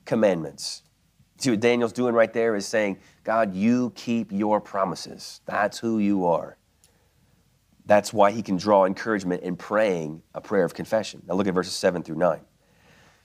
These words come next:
"To you, O Lord, belongs righteousness," us, meaning the Jewish people who are in exile at that time, "open shame.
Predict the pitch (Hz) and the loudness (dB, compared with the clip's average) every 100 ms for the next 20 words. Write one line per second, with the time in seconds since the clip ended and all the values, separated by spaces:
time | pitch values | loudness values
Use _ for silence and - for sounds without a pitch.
0 | _ - 127 139 160 180 156 139 139 139 | _ 2 6 8 8 6 4 4 4 2
1 | 127 123 123 117 117 110 - 90 104 123 | 2 4 6 6 4 -4 -10 0 4 4
2 | 127 143 - 147 151 - - - _ _ | 2 -4 -2 -2 -2 -6 -10 -18 _ _
3 | - - - _ _ _ - 135 - - | -12 -12 -12 _ _ _ -6 -4 -6 -10
4 | - 101 110 107 107 - - - 92 117 | -4 0 2 2 0 -10 -20 -10 0 2
5 | 120 131 120 117 110 101 104 127 113 139 | 2 0 0 2 4 4 4 2 4 4
6 | 127 117 98 95 92 95 87 90 - 120 | 6 4 6 2 0 2 0 2 2 2
7 | 123 131 - - 123 120 80 71 | 2 -2 -2 0 0 0 -4 -12